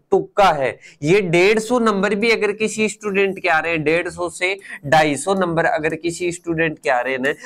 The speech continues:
वो भी गवर्नमेंट कॉलेज में जा सकता है अगर एंड तक काउंसलिंग करवाता है, स्पॉट काउंसलिंग तक।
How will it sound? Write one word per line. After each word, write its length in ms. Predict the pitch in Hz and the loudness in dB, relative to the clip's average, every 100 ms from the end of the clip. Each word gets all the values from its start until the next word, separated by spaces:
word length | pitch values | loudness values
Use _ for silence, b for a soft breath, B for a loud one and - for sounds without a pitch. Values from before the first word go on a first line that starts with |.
| B | B
वो 200 | 143 156 | 2 2
भी 180 | 175 214 | 4 2
गवर्नमेंट 500 | 175 165 143 143 131 | 2 2 2 0 -2
कॉलेज 380 | 127 135 131 127 | -2 0 0 0
में 160 | 123 113 | -2 0
जा 120 | 113 | -2
सकता 320 | 113 147 175 | -2 -4 0
है 240 | 180 160 | 2 0
अगर 180 | 151 156 - | -2 -4 -2
एंड 340 | 151 139 127 | -2 0 -2
तक 280 | 131 - 165 - - | -4 -2 -4 -4 -18
काउंसलिंग 600 | _ - 127 127 139 135 127 | _ -4 -2 -2 -6 -6 -2
करवाता 420 | 113 110 110 135 | -2 0 0 0
है, 140 | 139 - | -2 -6
स्पॉट 420 | - - 139 147 | -12 0 0 0
काउंसलिंग 540 | - 110 104 - 107 98 | 0 -2 -2 -4 -4 -2
तक। 120 | 98 | -6